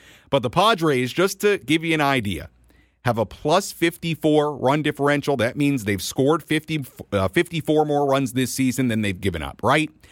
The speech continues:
Right now, they are the only team in the National League that has a plus run differential that is not currently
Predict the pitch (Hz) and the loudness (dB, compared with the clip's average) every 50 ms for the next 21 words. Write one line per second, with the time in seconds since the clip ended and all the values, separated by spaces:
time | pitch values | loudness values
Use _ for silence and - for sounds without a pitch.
0 | - - - _ _ _ 107 123 156 202 233 - - 170 151 117 87 85 82 82 | -20 -20 -20 _ _ _ 2 2 4 2 2 0 -2 0 0 0 0 0 -2 0
1 | 107 147 165 156 143 135 107 117 113 - - _ 131 143 160 185 190 190 196 202 | 0 2 2 2 2 0 0 -2 -6 -6 -6 _ 0 2 2 2 2 0 0 0
2 | 208 208 202 196 190 - _ _ _ - - - 170 143 101 87 80 82 87 98 | 0 0 0 -2 -4 -6 _ _ _ -8 -2 0 2 2 2 -2 -4 -4 -6 -4
3 | - 104 104 98 104 110 113 123 127 120 - - 143 127 110 107 101 95 82 73 | -2 -2 0 0 0 0 0 0 -2 -2 -4 -4 -4 -4 -2 -2 -4 -6 -6 -8
4 | 65 67 87 90 - _ - _ _ _ - 117 113 113 123 123 117 107 98 101 | -8 -8 -10 -10 -10 _ -20 _ _ _ -4 -2 0 0 0 0 0 0 -2 -6
5 | 95 90 - - - _ - 151 160 175 - - - 143 135 139 151 160 160 156 | -6 -8 -10 -16 -10 _ 2 2 2 2 -2 -6 -8 -2 0 2 2 2 0 -2
6 | 165 156 - 165 170 170 170 170 - 190 190 196 214 226 _ _ _ _ _ _ | -2 -2 0 0 0 0 0 -2 0 0 2 2 0 -4 _ _ _ _ _ _
7 | _ _ 101 120 120 123 123 - 123 120 104 98 131 135 135 147 - _ - - | _ _ 0 0 2 0 0 -2 -4 -4 -2 0 0 2 2 0 -2 _ -20 -20
8 | - - - 147 143 123 - - 95 95 87 85 90 90 | -6 -2 0 0 0 0 -2 -6 -6 -6 -4 -4 -6 -8